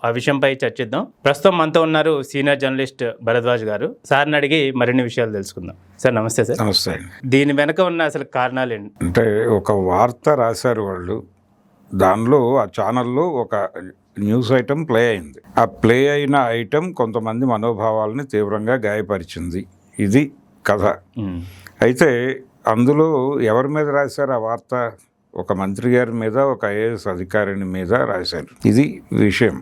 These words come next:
Speaker 2: అయితే ఈ రాసినటువంటి వార్తని ఎవరైనా ఒక రిపోర్టరు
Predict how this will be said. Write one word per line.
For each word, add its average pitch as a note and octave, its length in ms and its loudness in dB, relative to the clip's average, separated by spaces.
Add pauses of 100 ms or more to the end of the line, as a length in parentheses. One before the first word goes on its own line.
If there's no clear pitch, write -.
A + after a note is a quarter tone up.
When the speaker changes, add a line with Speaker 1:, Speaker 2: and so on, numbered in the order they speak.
(360)
Speaker 2:
అయితే C#3+ 300 6 (540)
ఈ B2 160 8
రాసినటువంటి C#3+ 1000 2 (360)
వార్తని A2+ 540 2 (580)
ఎవరైనా C#3 560 2
ఒక A#2 180 -2
రిపోర్టరు C3+ 720 -2